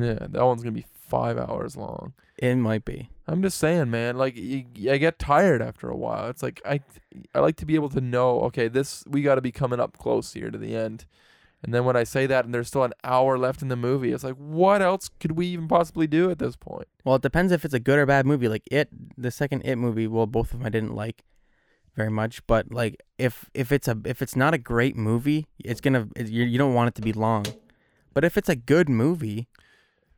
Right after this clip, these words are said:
Speaker 2: it can go on, it can go on longer than two, uh, than two hours.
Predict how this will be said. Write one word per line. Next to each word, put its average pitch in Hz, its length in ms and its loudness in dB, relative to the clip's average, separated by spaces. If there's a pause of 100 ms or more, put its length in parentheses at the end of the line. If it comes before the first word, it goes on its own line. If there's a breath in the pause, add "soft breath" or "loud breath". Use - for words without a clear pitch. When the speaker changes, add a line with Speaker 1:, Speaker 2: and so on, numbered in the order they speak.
(120 soft breath)
Speaker 2:
it 135 120 -4
can 139 160 2
go 143 180 6
on, 139 360 4
it 131 120 -6
can 127 140 0
go 135 180 2
on 113 280 2
longer 120 300 2
than 104 260 -2
two, 135 300 0
uh, 85 80 -6 (100)
than 110 320 -4
two - 280 -2
hours. 101 560 -4